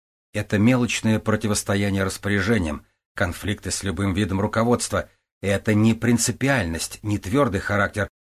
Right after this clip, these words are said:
а просто эгоизм, нахальство и анархия. Как же так получилось? Столько лет пенять окружающим, обличая их именно в этом,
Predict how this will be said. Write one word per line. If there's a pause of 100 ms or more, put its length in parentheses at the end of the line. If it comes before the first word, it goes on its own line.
а
просто
эгоизм,
нахальство
и
анархия. (760)
Как
же
так
получилось? (500)
Столько
лет
пенять
окружающим,
обличая
их
именно
в
этом,